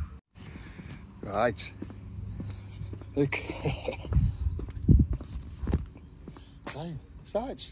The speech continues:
amazing, isn't it? Nice and clean, beautiful. Cracking site.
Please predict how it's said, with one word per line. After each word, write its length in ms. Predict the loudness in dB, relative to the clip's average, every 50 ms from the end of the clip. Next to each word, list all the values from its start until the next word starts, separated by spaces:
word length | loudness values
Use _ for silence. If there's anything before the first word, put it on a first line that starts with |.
| -8 -4
amazing, 560 | -2 2 2 2 2 2 4 4 4 4 6
isn't 140 | 6 4 4
it? 200 | 2 2 -2 -12 -12 -14 -14 -16 -18 -18 -16 -14 -10 -6
Nice 260 | -4 -4 -2 -4 -4 -6
and 80 | -8
clean, 380 | -6 -2 -2 0 0 0 0 -2 -4 -6 -12 -16 -4
beautiful. 520 | 0 2 2 2 2 0 0 0 0 0 -2 -8 -14 -12 -12 -12 -12 -14 -16 -16 -16 -16 -16 -16 -14 -14 -14 -14 -16 -16 -16 -18 -16 -10
Cracking 420 | -6 -4 -2 -2 -2 -2 -4 -4
site. 600 | -4 -2 -2 -2 -2 -2 -2 -4 -4 -4 -6 -6